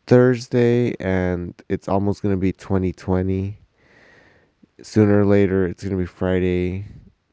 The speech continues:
Then it'll be the end of the week.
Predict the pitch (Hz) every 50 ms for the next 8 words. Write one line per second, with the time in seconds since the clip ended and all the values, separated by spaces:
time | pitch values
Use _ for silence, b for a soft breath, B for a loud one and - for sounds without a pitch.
0 | _ _ _ _ _ _ - - - 95 95 92 92 92 82 - 90 90 92 85
1 | 78 87 90 90 87 87 87 85 82 76 78 90 87 87 87 82 87 90 80 -
2 | 85 87 87 82 _ _ - - _